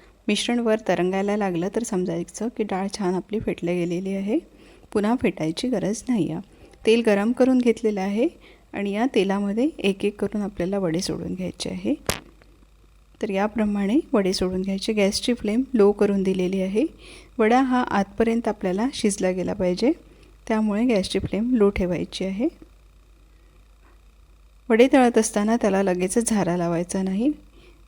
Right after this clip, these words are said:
वडा वर तरंगायला लागला की मग त्याला झारा लावायचा आहे. हे बघा, याप्रमाणे छान असे वडे हे तळून घ्यायचे आपल्याला. आतपर्यंत वडा तळला गेला पाहिजे.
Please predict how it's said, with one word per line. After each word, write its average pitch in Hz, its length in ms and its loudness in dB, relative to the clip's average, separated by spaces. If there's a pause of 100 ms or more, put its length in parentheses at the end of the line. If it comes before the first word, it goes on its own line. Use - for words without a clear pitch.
वडा 220 340 2
वर 233 280 6
तरंगायला 208 500 4
लागला 202 440 0
की 220 80 0
मग 208 160 2
त्याला 202 340 -2
झारा 175 300 -4
लावायचा 175 460 -6
आहे. 190 240 -4 (2250)
हे 196 80 -2
बघा, 175 300 -2
याप्रमाणे 214 720 2
छान 220 280 0
असे 202 200 -4
वडे 196 240 -2
हे 254 180 0 (140)
तळून 180 280 0
घ्यायचे 175 300 -4
आपल्याला. 190 360 -6 (720)
आतपर्यंत 208 600 -2
वडा 214 300 2 (120)
तळला 175 260 2
गेला 170 240 -4
पाहिजे. 170 340 -4